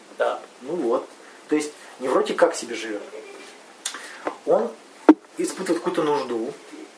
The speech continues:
Speaker 2: оформляет это в идею справедливости и делает это все-, всеобщим законом и начинает от других требовать.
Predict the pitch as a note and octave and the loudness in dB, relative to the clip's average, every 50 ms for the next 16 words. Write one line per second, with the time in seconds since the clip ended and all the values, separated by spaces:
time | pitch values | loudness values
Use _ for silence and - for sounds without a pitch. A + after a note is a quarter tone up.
0 | - - - - - - - - - - - - - - - - - D#3+ D#3 D#3 | -20 -20 -20 -20 -20 -20 -20 -20 -20 -20 -20 -18 -16 -2 -2 2 4 4 4 4
1 | F3 G3+ F#3 - D#3 C#3+ C3+ B2 C3+ B2 C#3 C#3+ B2+ - - C#3 C3 B2 A2+ - | 6 4 6 6 4 2 2 0 0 0 0 0 0 -2 -4 -4 -4 -4 -4 -8
2 | F2 - - - - - - E3 E3+ - - - - - - - - - - - | -12 -12 -12 -12 -12 -8 -8 -10 -10 -10 -16 -20 -20 -20 -20 -20 -20 -20 -20 -20
3 | - - - - - - - - - - - F3+ A3 B3+ C4+ C#4 C#4 C4+ A3+ - | -20 -20 -20 -18 -16 -16 -16 -16 -18 -12 -6 0 2 4 6 6 8 8 6 6
4 | - - - E3+ F#3 D#3+ D3 C#3+ D3 C#3+ C#3 B2+ A#2 - - C#3+ C#3+ D3+ D3+ - | 4 2 4 6 8 8 6 6 4 4 4 2 -2 0 2 2 2 2 2 -2
5 | - - C#3+ - - - B2+ A#2 G#2+ A2 A2+ - F3 A#3+ C#4 B3 G3+ D3+ C3+ B2+ | 2 2 2 2 2 -2 -4 -6 -6 -6 0 2 4 4 4 2 0 -4 -6 -6
6 | - - D3+ F3 G#3 G#3 - - - B2 B2+ C3 C#3+ D#3 - - D#3+ D3+ D3 C#3 | -6 -4 -2 -2 -2 -2 -2 -6 -4 -4 -4 -6 -6 -10 -6 -4 -4 -4 -4 -6
7 | C#3 | -8